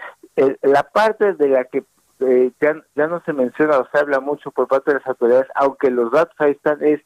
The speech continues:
que tenemos niveles elevadísimos de positividad. Entonces, en ese entorno, estar hablando, aunque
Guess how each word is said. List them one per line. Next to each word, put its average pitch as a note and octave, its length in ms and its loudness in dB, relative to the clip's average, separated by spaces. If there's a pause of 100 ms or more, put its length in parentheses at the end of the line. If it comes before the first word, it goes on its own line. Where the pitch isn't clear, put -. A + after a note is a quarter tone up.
(380)
que C#3+ 80 -2
tenemos E3 520 0 (200)
niveles D3+ 420 2 (140)
elevadísimos C#3 880 0
de B2+ 120 -2
positividad. C3+ 840 0
Entonces, D3 580 -2 (380)
en C#3+ 180 0
ese G#3+ 260 0
entorno, C#3 480 -2
estar F3 280 0
hablando, D#3 600 0
aunque - 320 -4